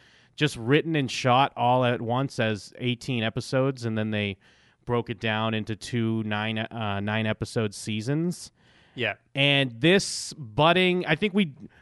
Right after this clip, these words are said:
Speaker 1: we kinda talked about it when we discussed the first half, or season one. It's this budding friendship between these two gentlemen, uh, Gamby and Lee Russell.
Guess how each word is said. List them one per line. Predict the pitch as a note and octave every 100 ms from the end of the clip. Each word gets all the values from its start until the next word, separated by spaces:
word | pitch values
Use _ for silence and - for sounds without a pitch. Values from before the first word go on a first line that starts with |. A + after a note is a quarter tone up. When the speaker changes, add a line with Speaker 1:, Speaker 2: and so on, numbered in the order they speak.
| -
Speaker 1:
we | D3
kinda | - G#3 G3
talked | - F#3+ F#3+ -
about | E3+ D#3+ D3+
it | C#3+
when | C#3+
we | C#3
discussed | B2+ - - D3+ -
the | B2+
first | - F3 F3 -
half, | C3 A2 A2 - - _ -
or | F2+
season | D3+ B2+ A#2
one. | C3 D3+ A#2 G#2+ _ _ _ _ _ _ _ _ - -
It's | E3 -
this | F#3 F3 C#3+
budding | A#2 D#3+ G3 A3 F#3+
friendship | - D#3 D#3+ F3 - - G#2 - - _ _ _ _ _ _ -
between | B2+ - D#3+ C#3+
these | C#3 A#2+ -
two | - D#3+
gentlemen, | C3+ C#3 C3+ A#2+ G#2 G2 F#2+ _ _ _ _ _ A2
uh, | A#2 A2+ G#2+ G#2 G#2
Gamby | G2+ C3+ D3 D3+ D3 D3 C#3+ C#3
and | B2+ B2 A#2 A2+ A2
Lee | B2+ C3
Russell. | B2 B2 - A2 G2